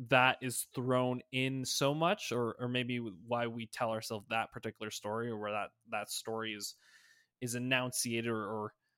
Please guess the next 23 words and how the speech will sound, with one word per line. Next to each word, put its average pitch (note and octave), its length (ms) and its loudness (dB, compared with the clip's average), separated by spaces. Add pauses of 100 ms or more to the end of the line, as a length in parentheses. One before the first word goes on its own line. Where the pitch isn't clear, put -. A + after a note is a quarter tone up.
(140)
or G#2+ 80 -10
proclaimed A#2+ 880 0
in, G#2+ 200 -6
in G#2+ 180 -6
the G#2+ 400 -2
kind G#2+ 160 -6
of, G#2 200 -8
you A2+ 100 -8
know, G2+ 80 -6
social G#2+ 380 -6
sphere, A2 640 0 (1300)
is D#3 180 4
because F3 480 6
there's D#3+ 220 8
a D#3 60 8
lot D3+ 180 8
of C#3+ 60 -2
people C#3+ 280 0
who D3 160 0
don't C3 320 -2
have B2 340 0 (600)
any C4+ 360 8
goals. - 640 -2